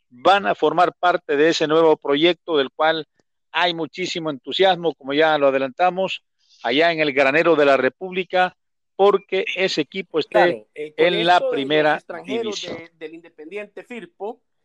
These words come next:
Speaker 2: William, le vamos a llamar así, Independiente Firpo, eh,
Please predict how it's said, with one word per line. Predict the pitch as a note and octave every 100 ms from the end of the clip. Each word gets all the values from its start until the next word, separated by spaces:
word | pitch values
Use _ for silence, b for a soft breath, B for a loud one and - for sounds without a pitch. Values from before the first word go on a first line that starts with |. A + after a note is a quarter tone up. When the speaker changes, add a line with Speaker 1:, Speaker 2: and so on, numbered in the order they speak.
| _
Speaker 2:
William, | - F#3 F#3 G#3
le | F3
vamos | F#3 G3
a | G3
llamar | F#3 F#3 G3
así, | F#3 A3+ G#3 _ _ _ _ _ _
Independiente | A3+ G3+ G3+ F#3+ F#3 G3+ G#3+ A3+
Firpo, | G3+ B3 G3 - B3 _ _ _ _ _ _ _ _ _ _ _ _
eh, | E3 D#3+ D#3+ D#3 D3+ D3 C#3+ C#3+ C#3